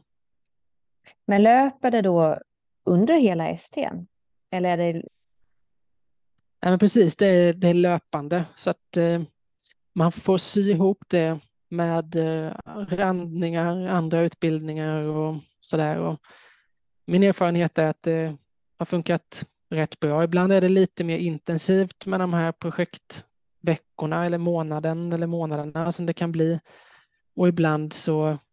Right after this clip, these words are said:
Speaker 2: är det lite mer luft. Eh, men, eh,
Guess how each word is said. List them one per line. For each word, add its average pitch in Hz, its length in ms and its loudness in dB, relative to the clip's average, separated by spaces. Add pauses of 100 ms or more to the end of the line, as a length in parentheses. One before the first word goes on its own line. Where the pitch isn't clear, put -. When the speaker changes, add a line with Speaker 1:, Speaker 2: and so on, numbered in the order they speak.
Speaker 2:
är 180 120 -6
det 160 60 -10
lite 165 260 -4
mer 147 200 -4
luft. - 580 -6 (140)
Eh, 160 380 -6 (1000)
men, 156 420 -4
eh, 151 260 -2